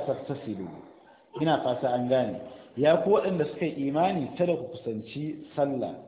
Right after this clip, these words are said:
a hali kuna ha-, halin maye.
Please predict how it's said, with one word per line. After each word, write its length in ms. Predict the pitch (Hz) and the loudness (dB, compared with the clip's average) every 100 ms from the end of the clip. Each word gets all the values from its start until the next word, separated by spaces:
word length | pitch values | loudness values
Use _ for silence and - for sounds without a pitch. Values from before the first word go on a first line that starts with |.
| - 107 | -16 -12
a 40 | |
hali 340 | 113 135 143 139 | -2 0 0 -2
kuna 320 | 160 143 117 95 - - - - | -4 -4 -4 -6 -14 -20 -20 -20
ha-, 440 | - 107 110 110 | -16 -16 -14 -8
halin 400 | 127 131 131 131 | 0 2 2 0
maye. 340 | 123 98 104 | 0 -2 -2